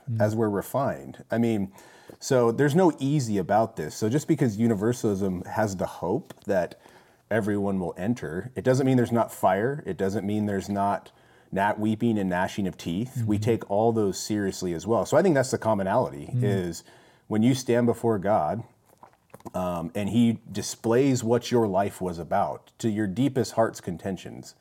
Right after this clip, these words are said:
Speaker 2: or in, excuse me, intentions. And I even believe the ripple effects of what your decisions were f-, towards, for humanity, like people in your life that were hurt, you bet there's weeping and gnashing of teeth.
Speaker 1: Mm.
Speaker 2: You bet.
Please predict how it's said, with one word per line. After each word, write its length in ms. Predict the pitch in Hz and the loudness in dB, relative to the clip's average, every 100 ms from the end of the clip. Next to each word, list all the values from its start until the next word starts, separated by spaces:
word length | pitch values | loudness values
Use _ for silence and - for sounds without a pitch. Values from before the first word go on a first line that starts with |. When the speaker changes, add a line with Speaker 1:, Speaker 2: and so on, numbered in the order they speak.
| _ _ _ | _ _ _
Speaker 2:
or 140 | 107 | -2
in, 180 | 98 101 | -2 -4
excuse 280 | - - 107 | -6 0 0
me, 120 | 90 92 | 0 2
intentions. 680 | 123 113 76 73 69 67 - _ _ _ _ - | 2 2 -2 -10 -14 -14 -18 _ _ _ _ -2
And 280 | 113 110 98 - | 0 0 -2 0
I 200 | 104 143 | 2 4
even 180 | 104 92 | 2 0
believe 320 | 104 107 90 | 0 0 -2
the 80 | 98 | -2
ripple 360 | 101 123 131 95 | 0 2 2 0
effects 520 | - 95 90 - - | 0 0 0 -4 -8
of 280 | - 98 85 | -4 -4 -4
what 260 | 90 101 98 | -2 -2 -2
your 180 | 104 | -4
decisions 580 | 92 90 - 117 113 87 | -2 -4 -2 -2 -2 -4
were 220 | 90 92 87 | -4 -4 -6
f-, 240 | - - | -10 -18
towards, 340 | - 104 95 - | -6 -4 -4 -6
for 340 | - - 120 | -16 0 0
humanity, 580 | 104 95 117 160 71 - _ | 2 0 0 -2 -6 -14 _
like 200 | 95 87 | -8 -8
people 260 | - 107 107 | -6 -4 -4
in 60 | 90 | -4
your 120 | 82 | 0
life 340 | 98 107 107 | 2 2 0
that 160 | 98 78 | -4 -4
were 120 | 78 | -6
hurt, 300 | 98 120 127 - - _ - | -2 -2 -2 -10 -20 _ -2
you 220 | 104 196 | 2 4
bet 300 | 127 160 - | 4 2 2
there's 220 | 104 101 | -4 -2
weeping 360 | 95 120 127 120 | 0 0 2 2
and 80 | 117 | 2
gnashing 360 | 117 127 120 | 2 0 -2
of 80 | - | -2
teeth. 360 | - 160 - - | -4 -4 -6 -8
Speaker 1:
Mm. 220 | 120 117 110 | -6 -4 -2
Speaker 2:
You 140 | 104 | -2
bet. 420 | 143 123 160 - | 2 4 2 0